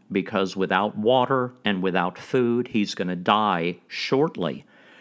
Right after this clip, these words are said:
Reuben had every intention of coming back and saving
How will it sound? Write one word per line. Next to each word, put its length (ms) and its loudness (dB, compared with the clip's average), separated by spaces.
Reuben 420 4
had 280 -2
every 400 2
intention 640 -2
of 100 -6
coming 360 -2
back 520 2
and 200 -4
saving 600 -2